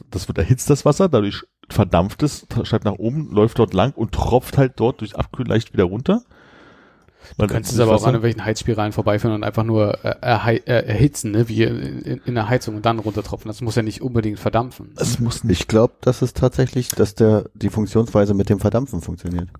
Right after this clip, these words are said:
Speaker 1: Ist auch Kaffee kochen, ja. Ja, würde ich auch sagen. Also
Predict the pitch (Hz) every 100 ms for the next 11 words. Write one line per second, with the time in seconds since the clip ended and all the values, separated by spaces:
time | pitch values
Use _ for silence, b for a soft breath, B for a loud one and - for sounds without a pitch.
0 | - - - - - - - 170 104 98
1 | 98 113 143 214 190 180 175 139 113 -
2 | 113 120